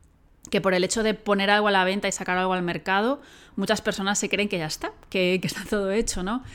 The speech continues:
Y bueno, hay toda una serie de, de herramientas y de técnicas de marketing y ventas que, que tenemos que utilizar, que están ahí para que utilicemos y que cada empresa tiene que utilizar las que mejor le vengan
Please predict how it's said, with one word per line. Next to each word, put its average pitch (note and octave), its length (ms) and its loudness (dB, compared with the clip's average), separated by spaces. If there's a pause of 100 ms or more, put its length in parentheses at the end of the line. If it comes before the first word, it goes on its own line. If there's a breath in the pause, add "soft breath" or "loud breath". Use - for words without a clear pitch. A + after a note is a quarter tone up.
(340 loud breath)
Y G#3 200 6
bueno, F#3+ 340 4
hay G3 380 2
toda G#3 240 0
una G3 560 0
serie G3+ 420 4
de, F3+ 400 4
de F3+ 160 0
herramientas G3+ 880 2
y F3+ 60 -6
de E3+ 100 -4
técnicas F3+ 380 -2
de F3 80 -2
marketing F3+ 380 -2
y E3+ 120 0
ventas F#3 580 0
que, E3 480 -2
que D#3+ 100 -6
tenemos F3 300 -4
que - 80 -2
utilizar, D#3+ 460 -4
que - 80 -4
están F3+ 240 -2
ahí F3 140 -2
para E3 240 -4
que - 60 -4
utilicemos G3+ 720 0 (400 loud breath)
y A3 100 -4
que G3+ 120 4
cada F3 240 4
empresa E3+ 560 0
tiene E3+ 240 -2
que - 80 -2
utilizar F3+ 540 0
las D#3+ 320 0
que F3+ 100 -4
mejor E3+ 340 -2
le A#3 120 4
vengan B3 420 4